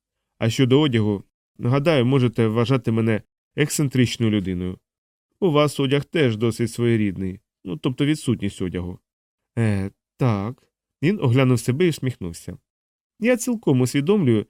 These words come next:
що наш із дружиною стиль одягу, брак одягу,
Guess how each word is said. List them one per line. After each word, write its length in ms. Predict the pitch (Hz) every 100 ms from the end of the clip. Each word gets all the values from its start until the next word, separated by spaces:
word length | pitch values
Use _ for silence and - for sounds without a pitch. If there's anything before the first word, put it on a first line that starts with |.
| _
що 240 | - 156 147
наш 300 | 156 160 -
із 140 | 143 139
дружиною 540 | 151 147 151 139 135
стиль 280 | 123 143 135
одягу, 520 | - 185 147 143 143 - _ -
брак 360 | 98 117 123 123
одягу, 400 | 107 110 107